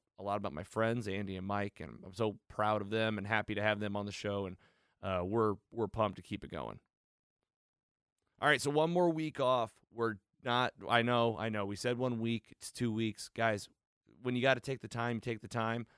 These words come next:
But we're gonna be back in full swing here on July twelfth. Mark your calendars. Mostly Mondays.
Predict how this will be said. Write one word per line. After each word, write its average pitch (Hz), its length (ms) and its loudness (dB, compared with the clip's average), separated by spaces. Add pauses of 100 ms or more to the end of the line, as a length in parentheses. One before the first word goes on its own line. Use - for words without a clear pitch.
(200)
But 117 100 -4
we're 127 140 0
gonna 135 100 2
be 127 40 2
back 117 220 0
in - 60 -18
full 113 160 -2
swing 107 320 -2
here 98 320 -2 (640)
on 98 400 -2 (120)
July 104 800 2 (200)
twelfth. 120 380 2
Mark 113 200 -2
your 104 80 -10
calendars. 113 560 -2
Mostly 120 540 0
Mondays. 107 840 -2